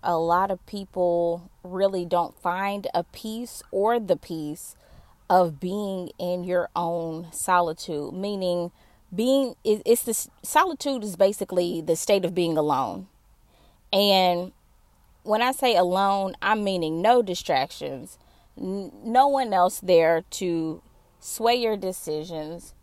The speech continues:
no one else there to soak up the time that you have found within yourself, right? And so for me,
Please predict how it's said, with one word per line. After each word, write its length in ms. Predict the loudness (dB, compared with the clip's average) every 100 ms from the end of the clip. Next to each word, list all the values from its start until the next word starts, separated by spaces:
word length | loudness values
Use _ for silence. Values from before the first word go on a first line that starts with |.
| -14
no 220 | 2 4
one 260 | 4 2 2
else 300 | 0 0 -2
there 360 | 0 2 2 0
to 440 | -4 -6 -6 -8
soak 360 | -8 0 0 2
up 120 | -2
the 100 | -4
time 520 | -6 -4 -2 -4 -6 -12 _ -20 -20 -4
that 300 | 0 0 -2
you 100 | -4
have 220 | -2 -2
found 300 | 0 0 0
within 240 | -2 -4
yourself, 720 | -6 -8 -6 -2 0 -2 -8 _
right? 440 | -2 0 2 -2 -8 _ _ _ -20 _ -6
And 180 | -4 0
so 540 | 6 8 10 8 2 -14 _ _ -20 -20 -20 -20 -20 -10
for 220 | -2 0
me, 800 | 0 -2 0 0 0 -2 -6 -10